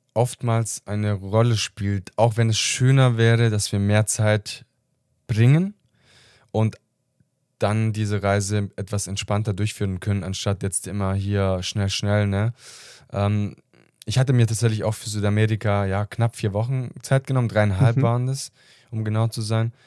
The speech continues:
Speaker 1: Ähm, hätte aber genauso zwei, drei Monate verbringen können und dort noch einiges sehen können, vielleicht ab und an ein bisschen langsamer, vielleicht sogar reisen.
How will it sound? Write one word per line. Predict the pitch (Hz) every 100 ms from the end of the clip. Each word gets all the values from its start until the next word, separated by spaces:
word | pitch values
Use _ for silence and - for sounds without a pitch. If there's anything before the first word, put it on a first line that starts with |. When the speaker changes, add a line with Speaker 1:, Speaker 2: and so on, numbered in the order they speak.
| _ _ _ _ -
Speaker 1:
Ähm, | 107 107
hätte | 104 107
aber | 101 101
genauso | 98 101 98
zwei, | 90 - 101
drei | 92 101
Monate | 104 98 90 -
verbringen | - 87 90 92 90
können | - 104 107 104 - _ _ _ _ -
und | 95 95 95 - -
dort | 92 92 - -
noch | 95 -
einiges | 92 98 87 - -
sehen | 107 107 107
können, | - 104 101 98
vielleicht | - 92 - _ -
ab | 98 104
und | 104
an | 95
ein | 98
bisschen | 92 95
langsamer, | 101 120 107 104 101
vielleicht | - 98 98
sogar | 98 95 92
reisen. | 90 95 98